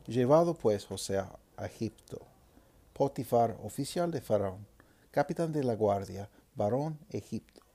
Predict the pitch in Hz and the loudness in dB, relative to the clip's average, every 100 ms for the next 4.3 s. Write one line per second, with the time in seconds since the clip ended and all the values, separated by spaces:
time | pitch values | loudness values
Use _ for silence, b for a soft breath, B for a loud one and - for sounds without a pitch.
0 | _ _ _ _ - 117 143 - - - | _ _ _ _ -6 -4 -4 -6 -10 -10
1 | _ b b b b b - _ _ 160 | _ b b b b b -20 _ _ 0
2 | 180 190 147 165 170 180 196 170 151 143 | 2 2 0 2 2 2 -2 -8 0 2
3 | 131 143 - 151 - 127 113 123 117 - | 4 2 -2 -8 -4 -2 0 -2 -4 -10
4 | - - | -12 -14